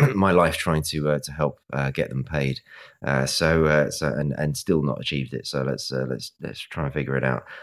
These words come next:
between all of us. And this is a really, really interesting concept, and we will get more into it. But how did this start? 'Cause this is, this is what, what's nice about this is you've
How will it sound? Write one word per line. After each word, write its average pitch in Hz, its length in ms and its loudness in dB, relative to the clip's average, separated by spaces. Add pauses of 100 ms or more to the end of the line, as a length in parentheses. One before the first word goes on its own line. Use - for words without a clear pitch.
(140)
between 87 320 2
all 90 120 6
of 73 80 2
us. 69 160 0
And 82 80 2
this 80 140 0
is 85 80 -2
a 82 60 -2
really, 85 300 0
really 82 380 2
interesting 78 680 -2
concept, 73 460 -2
and 71 80 -8
we 73 80 -4
will 80 160 0
get - 240 -4
more 73 200 0
into 78 300 -2
it. - 200 -6
But 90 180 4 (260)
how 135 200 2
did 147 240 0 (140)
this 98 240 2
start? - 640 0
'Cause 78 140 -8
this 123 180 -2
is, - 240 -2 (640)
this 117 180 2
is 104 160 -2
what, 110 220 4
what's 110 220 2
nice 107 240 6
about 73 240 2
this 67 180 -4
is 78 180 -4
you've 90 220 -4